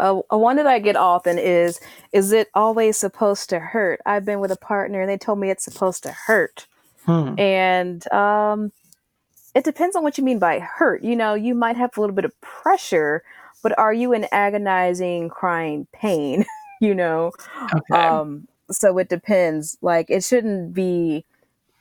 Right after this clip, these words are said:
Speaker 1: to the point where you're, like, fainting or crying. You will feel some pressure. Um, it, but it depends on how much training and stretching you have done.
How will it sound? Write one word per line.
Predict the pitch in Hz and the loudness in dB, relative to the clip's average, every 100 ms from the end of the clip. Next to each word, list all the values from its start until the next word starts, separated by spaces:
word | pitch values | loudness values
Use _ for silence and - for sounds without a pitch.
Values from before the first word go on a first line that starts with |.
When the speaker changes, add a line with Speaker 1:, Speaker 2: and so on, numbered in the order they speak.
| _ - | _ -2
Speaker 1:
to | 202 | -2
the | 175 | 0
point | - 190 | 0 0
where | 180 | 2
you're, | 170 | 2
like, | 165 151 | 2 0
fainting | - 196 180 175 185 175 160 | 2 2 2 0 0 0 -2
or | 123 | -4
crying. | - 185 202 185 135 135 151 170 | -4 0 2 2 -2 -6 -8 -12
You | 151 175 170 | -8 -6 -2
will | 170 | -2
feel | 202 180 | -2 -4
some | 156 139 | -6 -8
pressure. | - 220 - 120 92 - _ _ _ _ - | -4 -4 -2 -6 -6 -10 _ _ _ _ -2
Um, | 165 160 151 147 - | 0 0 -2 -2 -2
it, | 160 | 0
but | 175 165 | 2 2
it | |
depends | 170 - 175 175 160 | 0 0 0 0 -2
on | 165 160 156 | 0 0 0
how | 160 170 | -4 -4
much | 165 156 - | -4 -6 -8
training | - 202 190 175 151 | -4 -2 -2 -4 -6
and | 147 | -8
stretching | - 151 147 160 156 | -6 -4 -4 -8 -8
you | 135 | -8
have | 147 127 - | -8 -12 -10
done. | 101 80 87 | -8 -8 -10